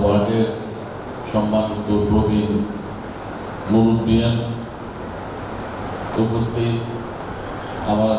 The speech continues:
সামনে দুই নম্বর ওয়ার্ডের বিভিন্ন বয়সে যিনারা আছেন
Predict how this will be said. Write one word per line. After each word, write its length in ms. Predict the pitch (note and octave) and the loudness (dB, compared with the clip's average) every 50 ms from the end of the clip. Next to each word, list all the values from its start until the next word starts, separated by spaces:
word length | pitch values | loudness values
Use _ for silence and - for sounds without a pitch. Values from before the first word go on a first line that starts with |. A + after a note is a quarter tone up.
| G#2+ - - | 0 -2 0
সামনে 400 | A2+ A2 A2 A2 A2 A2+ A#2 A#2+ A#2+ A#2 A#2 A#2 - - - - - - - - - - - - - - | 0 0 2 2 0 2 2 2 2 2 2 0 -2 -6 -8 -8 -8 -10 -10 -10 -10 -8 -8 -8 -6 -2
দুই 140 | G2+ G#2+ A2 G#2+ A2 | 0 0 2 2 2
নম্বর 320 | A2+ A2 G#2+ - A2+ A2+ G#2+ G#2 | 2 2 2 2 2 2 2 2
ওয়ার্ডের 420 | G#2 G#2 G#2+ G#2+ G#2+ A2+ A2 A2 A2 - - - - - - - - - - - - - - - - - - - - - - - - - - - - - - - - - - - - - - - - - - - - - - | 4 4 4 4 4 4 2 2 2 0 -4 -6 -8 -8 -8 -8 -10 -10 -10 -12 -12 -10 -10 -10 -10 -10 -10 -10 -10 -10 -10 -10 -10 -8 -8 -8 -8 -6 -6 -6 -6 -6 -6 -6 -4 -4 -4 -4 -4 -4 -4 -4 -4 0 4
বিভিন্ন 360 | C3+ C3+ C3+ - - C3+ C#3+ D#3 - - | 6 6 6 6 6 4 2 2 2 2
বয়সে 400 | G2 F#2 F2+ F#2 F#2 F#2 F2+ F2 - - - - - - - - - - - - - - - - - - B4+ C5 C5 B4+ B4+ - - - - - - - - - - - - - - - - - - | 2 2 2 0 -2 -2 -4 -4 -6 -6 -8 -10 -10 -10 -10 -10 -10 -10 -10 -10 -10 -10 -8 -8 -4 -2 0 0 0 -2 -4 -4 -6 -6 -6 -8 -8 -8 -8 -8 -8 -8 -8 -8 -6 -6 -6 -6 -2
যিনারা 400 | - A2+ A2 A2 A2 A2 A2+ A#2+ A#2 G#2 G2 | 0 2 2 4 4 4 6 6 6 6 4
আছেন 240 | G2 G#2 A#2 A#2+ | 2 2 0 0